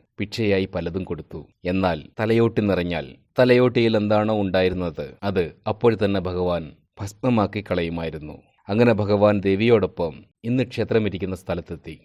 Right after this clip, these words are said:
അപ്പോഴും തലയോട്ടിയിൽ ഭിക്ഷ കിട്ടിയത് നിറഞ്ഞിരുന്നു. എന്നാൽ പതിവിന് വിപരീതമായി ഭഗവാൻ തലയോട്ടി വയ്ക്കണമെന്ന് പറഞ്ഞു. അങ്ങനെ വയ്ക്കാം എന്ന പ്രയോഗമാണത്രേ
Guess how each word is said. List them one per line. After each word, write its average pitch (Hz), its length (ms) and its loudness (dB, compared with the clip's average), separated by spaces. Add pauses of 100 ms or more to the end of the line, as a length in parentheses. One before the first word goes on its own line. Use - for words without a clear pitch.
(320)
അപ്പോഴും 110 580 0 (280)
തലയോട്ടിയിൽ 98 680 -2 (180)
ഭിക്ഷ - 240 -6
കിട്ടിയത് 92 640 -4 (140)
നിറഞ്ഞിരുന്നു. 90 680 -6 (200)
എന്നാൽ 98 220 2
പതിവിന് 101 440 0
വിപരീതമായി 92 800 -2 (240)
ഭഗവാൻ 101 460 0
തലയോട്ടി 107 400 0
വയ്ക്കണമെന്ന് 90 680 -4
പറഞ്ഞു. 73 320 -12 (340)
അങ്ങനെ 113 300 2
വയ്ക്കാം 104 720 0 (280)
എന്ന 92 180 -2
പ്രയോഗമാണത്രേ 90 1040 0